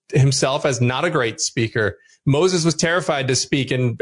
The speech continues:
asked God to send somebody with him to do it for him, which God graciously granted him.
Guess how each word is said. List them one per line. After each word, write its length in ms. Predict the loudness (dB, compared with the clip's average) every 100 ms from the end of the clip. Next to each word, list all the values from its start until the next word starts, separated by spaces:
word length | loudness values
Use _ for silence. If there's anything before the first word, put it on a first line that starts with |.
| -6
asked 360 | -4 -4 -4
God 240 | -2 -2 -2
to 160 | -4 -4
send 320 | -2 0 2
somebody 340 | 2 2 2
with 160 | 2 2
him 120 | 2
to 80 | 2
do 160 | 0
it 100 | 0
for 320 | -2 0 2 2
him, 240 | 0 -4 -8 _ _ -2
which 240 | -2 0
God 240 | -2 -2 0
graciously 580 | 0 0 0 0 0
granted 500 | 0 0 0 -2 -2
him. 340 | 0 0 -2